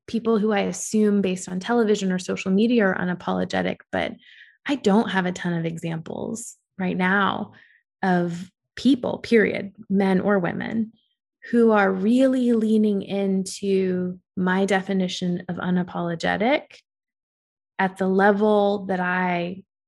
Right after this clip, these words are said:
am also trying to do that. So I was not prepared for how deep that question would be, but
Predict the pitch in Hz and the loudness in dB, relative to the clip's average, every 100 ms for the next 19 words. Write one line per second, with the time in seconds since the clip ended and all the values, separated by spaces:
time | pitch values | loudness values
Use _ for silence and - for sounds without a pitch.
0 | - 196 185 220 240 165 - 95 190 185 | -2 2 4 2 2 0 0 -6 -6 -8
1 | 214 151 110 - - - 202 196 185 185 | -8 -6 -6 -8 -12 -2 2 4 4 2
2 | - 185 190 190 254 - 285 247 240 226 | -2 -2 2 4 4 2 -2 0 0 2
3 | 196 180 226 - 120 - 220 - 208 190 | 0 0 0 0 0 0 -4 -2 -4 -2
4 | 185 233 254 196 190 | -2 -2 0 2 2